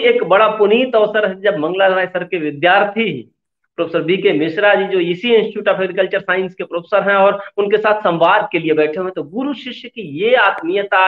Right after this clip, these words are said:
ये तादात्म्य काशी हिंदू विश्वविद्यालय की उसी परंपरागत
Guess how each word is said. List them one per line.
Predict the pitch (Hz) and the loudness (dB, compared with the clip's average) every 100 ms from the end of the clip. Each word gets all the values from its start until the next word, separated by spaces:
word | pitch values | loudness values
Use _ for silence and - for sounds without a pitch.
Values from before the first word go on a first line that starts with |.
| 170 | 2
ये | 180 | -2
तादात्म्य | 190 139 131 190 214 208 | 0 0 2 0 0 -8
काशी | - - - 175 220 | -10 -12 -6 -4 -2
हिंदू | 196 190 | -2 0
विश्वविद्यालय | 185 180 165 156 170 202 | -2 -4 -2 0 0 0
की | 202 | -4
उसी | 190 240 - 302 | -6 -6 0 0
परंपरागत | 285 214 214 208 208 247 277 294 247 | 4 2 2 0 2 4 2 0 -4